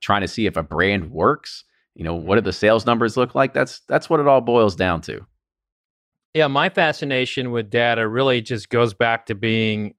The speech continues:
Speaker 2: a journalist, you know, early in a career. It's like, you know, you would have a lead and then you would have a number and then you would have a quote. I mean, that was kind of like a formula, um, you know, for reporting,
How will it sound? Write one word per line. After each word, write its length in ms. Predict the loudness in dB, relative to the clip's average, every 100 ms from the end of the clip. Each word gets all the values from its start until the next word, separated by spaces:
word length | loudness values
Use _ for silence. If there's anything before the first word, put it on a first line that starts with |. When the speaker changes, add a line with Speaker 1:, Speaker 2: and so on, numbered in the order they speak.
| -2
Speaker 2:
a 400 | 0 2 0 -4 -8
journalist, 680 | 0 2 2 2 0 -2 -10 _ _
you 140 | -8
know, 140 | -4 -2
early 320 | 0 0 0
in 80 | -4
a 60 |
career. 520 | -6 -4 0 2 2
It's 220 | 0 -4 0
like, 320 | 0 -2 _ _ _ _ _ _
you 160 | -8 0
know, 200 | 2 4
you 160 | 2 -2
would 140 | -4
have 320 | -2 0 2
a 80 | 0
lead 680 | -2 0 2 2 2 2 0
and 120 | -2
then 120 | -4
you 80 | -6
would 120 | -4
have 240 | -2 -2
a 60 | -2
number 640 | -2 -2 2 4 4 2 -2
and 120 | -6
then 140 | -6
you 80 | -6
would 100 | -6
have 220 | -4 -4
a 60 | -6
quote. 440 | -10 -4 -4 -4 -12
I 60 | -12
mean, 160 | -4
that 80 | 0
was 160 | 0 -2
kind 220 | -2 0
of 60 |
like 180 | 0 -2
a 80 | -4
formula, 680 | -2 0 2 2 2 0 -4 _ _ _ _ _ 0
um, 560 | 2 4 4 0 -4 -8
you 140 | -4
know, 160 | -2 -2
for 260 | 2 2
reporting, 800 | 2 0 2 4 4 -2 -6 -16